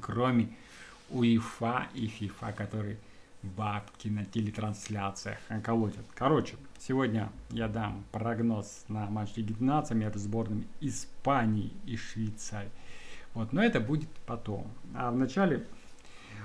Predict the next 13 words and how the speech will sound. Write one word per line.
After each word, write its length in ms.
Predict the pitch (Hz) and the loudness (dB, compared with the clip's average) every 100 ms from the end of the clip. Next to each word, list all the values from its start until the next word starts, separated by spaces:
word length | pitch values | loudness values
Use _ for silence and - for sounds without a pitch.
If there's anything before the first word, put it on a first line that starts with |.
| - | -6
про 240 | - 131 185 | 6 12 12
мобилизацию, 1200 | 180 170 165 165 135 147 165 160 - 151 139 143 | 12 12 12 12 12 12 12 12 4 4 6 6
мобилизацию. 960 | 131 127 113 120 117 131 135 127 - | 6 6 6 4 4 6 6 4 4
Ну, 160 | 120 156 | 6 6
блядь, 420 | 127 131 131 107 | 4 6 4 4
вас 520 | 113 104 104 104 135 | 0 -2 -2 -2 -2
всех 320 | 135 - 135 - | -2 -2 -2 0
интересует 500 | 117 127 123 147 123 | 0 2 -2 -2 -2
мобилизация, 800 | 123 113 131 131 180 190 - 117 | -2 0 2 4 2 2 -2 -2
да, 160 | 110 | 2
ну 120 | 110 | 2
давайте 260 | 117 127 123 | 4 2 0
поговорим. 720 | - 120 120 127 156 151 107 | -2 -2 0 0 0 0 -4